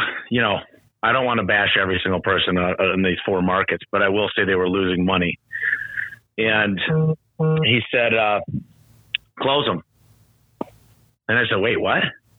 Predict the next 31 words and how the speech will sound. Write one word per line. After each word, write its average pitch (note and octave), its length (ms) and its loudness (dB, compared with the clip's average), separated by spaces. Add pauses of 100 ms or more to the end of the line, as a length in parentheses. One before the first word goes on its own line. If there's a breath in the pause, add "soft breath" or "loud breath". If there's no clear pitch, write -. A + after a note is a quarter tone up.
(120)
He C#3 60 -4
didn't D#3+ 160 0
even C#3 140 2
hesitate. B2+ 320 0
He G#2+ 100 2
said, G2 100 0
"Close B2+ 240 0
'em B2 80 0
down." A#2 280 0 (800 loud breath)
So A2+ 80 -2
the G#2+ 100 2
next G#2 200 0
week C3 140 0
I A2 80 2
closed A2+ 340 0
'em. - 100 -6 (360)
<laughs> - 200 0 (640 loud breath)
And A#2 340 0 (500 loud breath)
I A2+ 120 0 (160)
offered G#2+ 260 0
everybody G#2 440 2
a G2+ 60 2
re-, G2+ 320 0
uh, F#2+ 120 2 (360)
to G2+ 60 0
move G2 300 2
them G2 320 2 (340)
to G2+ 140 0
another F#2+ 340 0
market. F#2 460 0 (680 loud breath)
But G2+ 180 0